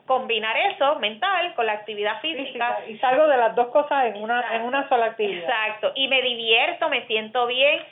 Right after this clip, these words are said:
Speaker 1: y eventualmente la única, ¿verdad? Y yo creo que ese es el mensaje más importante de todo esto, además de la salud de las mujeres, en esta que es la Semana de, de Salud de las Mujeres, es que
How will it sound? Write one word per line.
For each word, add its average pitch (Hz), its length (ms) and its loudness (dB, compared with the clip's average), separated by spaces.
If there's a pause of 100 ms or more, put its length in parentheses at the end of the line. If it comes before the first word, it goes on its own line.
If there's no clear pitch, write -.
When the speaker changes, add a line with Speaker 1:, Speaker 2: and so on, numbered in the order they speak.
(320)
Speaker 1:
y - 20 0
eventualmente 262 1000 0
la 208 200 0
única, 320 680 0
¿verdad? 233 220 0
Y 247 60 -4
yo 302 100 -2
creo 240 160 -4
que 277 60 0
ese 285 100 -4
es 302 80 2
el 294 60 -2
mensaje 247 400 -2
más 262 140 -4
importante 247 500 -4
de 233 100 2
todo 226 240 0
esto, 247 420 0 (240)
además 202 360 2
de 233 80 2
la 254 160 0
salud 220 240 -2
de 233 100 0
las 233 140 -2
mujeres, 233 440 0
en 196 140 -6
esta 214 260 -4
que 226 60 -8
es 220 60 -6
la 220 160 -2
Semana 214 320 -2
de, 202 280 0
de 190 200 -2
Salud 196 240 -2
de 208 100 2
las 202 140 -2
Mujeres, 269 420 0
es 233 160 -2
que 330 180 0